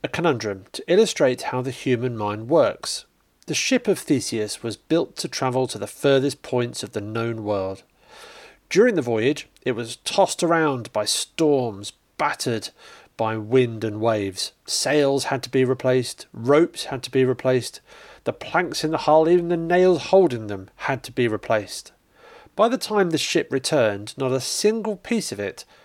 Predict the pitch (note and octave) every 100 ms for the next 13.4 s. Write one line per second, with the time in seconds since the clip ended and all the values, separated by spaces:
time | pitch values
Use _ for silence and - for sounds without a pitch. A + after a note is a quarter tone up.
0 | _ _ A2+ A#2 B2 C3+ B2+ - A#2 A2
1 | G2+ A#2+ A#2+ A#2 A2+ - A2+ G2+ F#2+ F#2+
2 | _ _ _ _ _ _ _ - - G3
3 | F#3+ - _ _ _ - C4 - F#3 E3+
4 | - F#3+ - _ - - - - D#3+ E3
5 | D#3+ E3 D#3 D#3 C#3+ E3 D3+ D3+ - C3
6 | C3 D3+ D#3 D#3 D3 - D3 D3+ - D#3+
7 | D3 E3 F3 - - - _ _ _ -
8 | F3 G3 B2+ - D3 C#3+ E3 E3+ G3 -
9 | - _ - - - - C#3+ - D3+ B2+
10 | C#3+ - C#3+ F#3 G#3+ - F3 D#3+ - B2
11 | A#2+ B2+ B2 D#3 D#3 A2 A2+ - - _
12 | - D3 D#3 A#2+ A2+ C#3 A#2 A#2 - -
13 | A#3 C#3 -